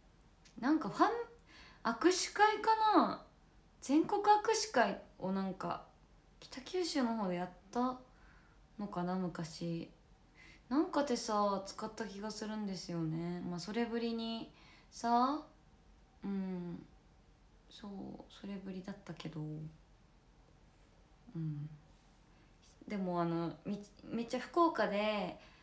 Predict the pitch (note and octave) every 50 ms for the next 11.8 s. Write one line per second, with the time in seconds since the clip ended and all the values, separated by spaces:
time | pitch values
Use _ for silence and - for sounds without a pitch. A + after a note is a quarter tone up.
0 | - - - - - - D#4+ D#4 D4+ D4+ G#3 G3 F#3+ F#3+ F#3+ F#3+ - A3+ A#3 A#3
1 | A#3+ A#3+ A#3+ A#3+ A#3 A3+ - - - - G#3+ G#3 G#3 G3+ G3+ G3 G3 G3+ G3 A#3
2 | - A3+ G#3 F3+ E3 F#3 F#3+ - - B3 B3 B3 B3 A#3+ G#3 A#3 A#3 - A#3 A#3
3 | A#3 A3+ A3+ A#3 A#3 A#3 A3 G#3+ F#3+ - - - G3 F#3 - - F#3+ F#3+ F3 -
4 | - - E3 D#3 D#3 D#3+ - - - - - - E3+ D#3 - D#3+ E3 E3 D#3+ E3+
5 | E3 - - F3 - - - - - - - - - - - G3 F#3+ A3+ A#3+ B3
6 | A#3+ B3 C4 B3+ B3+ B3 C4 C4 C4 - - - - C4+ C4+ C4 B3+ B3+ - -
7 | - - - B3 A#3+ A#3+ - - F3+ F3 E3+ E3+ - - E3+ - E3+ E3 E3 E3+
8 | E3+ E3 E3 - - - - - - - - - - - - - - - A3+ F#3+
9 | A3 A3 G#3 A3+ A#3 A#3+ A#3 A3+ G3 E3+ - - - - - - - - - -
10 | - - - - - - F3+ F3 E3 D3+ D#3+ - - - - - - - - -
11 | - - - - E3 E3 D#3+ D#3+ D#3+ D#3+ D#3 D#3 - - - -